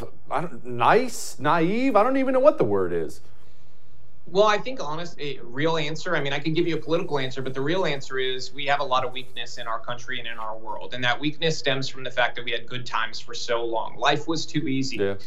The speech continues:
Speaker 2: And everything was just, um, you know, let's say in the upbringing of this past generation, not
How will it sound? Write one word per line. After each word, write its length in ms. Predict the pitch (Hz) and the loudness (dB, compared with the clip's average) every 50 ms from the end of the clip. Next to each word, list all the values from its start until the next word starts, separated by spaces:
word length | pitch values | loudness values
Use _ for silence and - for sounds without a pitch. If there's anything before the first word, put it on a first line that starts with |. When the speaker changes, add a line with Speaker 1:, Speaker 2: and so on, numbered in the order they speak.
| - - - - - - - - | -4 -4 -4 -4 -4 -4 0 0
Speaker 2:
And 300 | 135 135 135 135 131 131 | 2 2 2 2 0 0
everything 600 | - 135 160 160 180 180 175 175 170 170 165 160 | 2 2 2 2 2 0 0 0 0 0 0 0
was 200 | 156 147 - - | 0 0 0 0
just, 440 | - 143 147 147 147 - - - - - | 0 0 0 0 0 -2 -2 -4 -4 -2
um, 500 | 135 139 139 135 131 131 131 131 131 131 - | 0 0 2 2 0 0 0 -2 -2 -2 -2
you 100 | - 151 | -2 0
know, 120 | 147 139 139 | 0 0 2
let's 200 | 143 139 139 - | 0 0 0 0
say 180 | - 147 147 | 0 0 0
in 100 | 147 147 | 0 0
the 100 | 139 110 | 0 0
upbringing 480 | 143 135 - 139 143 143 139 139 139 139 | -2 -2 0 -2 -2 0 0 -2 0 0
of 140 | 131 123 117 | -2 0 0
this 180 | 135 131 131 | 0 0 0
past 280 | - - 127 123 - - | 0 0 0 0 0 -2
generation, 760 | 127 123 117 117 131 156 190 175 - - 131 123 123 123 123 120 - - - - - - - | -2 -4 -2 -2 -2 -2 0 -2 -2 -2 -2 -2 -2 -4 -4 -4 -4 -4 -4 -4 -4 -2 -2
not 440 | 123 131 135 135 131 156 180 - | 0 2 4 4 4 4 2 0